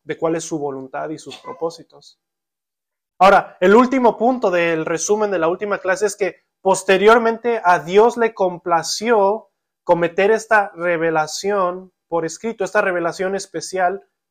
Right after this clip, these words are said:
por escrito. Y concluye que se incluye exclusivamente en las Sagradas Escrituras. Ahí es donde Dios, de-, la confesión nos enseña que a Dios le complació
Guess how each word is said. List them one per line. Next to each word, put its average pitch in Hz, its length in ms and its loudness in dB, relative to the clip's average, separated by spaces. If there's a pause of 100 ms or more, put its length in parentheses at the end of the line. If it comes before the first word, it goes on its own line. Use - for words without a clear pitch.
(140)
por 170 200 4
escrito. 180 720 -4 (1300)
Y 156 120 -6
concluye 180 540 0
que 170 160 -6
se - 440 -6
incluye 185 720 -4
exclusivamente 180 1500 -4 (400)
en 147 140 -10
las 143 180 -10
Sagradas 160 720 -4 (300)
Escrituras. 147 1000 -10 (1000)
Ahí 151 200 -6
es 156 120 -4
donde 160 260 -6
Dios, 160 600 -4 (300)
de-, 160 160 -10
la 151 240 -2
confesión 156 380 -6
nos 165 160 -8
enseña 165 460 -8
que 160 300 -6 (220)
a 156 100 0
Dios 165 180 -2
le 185 140 -4
complació 165 800 -4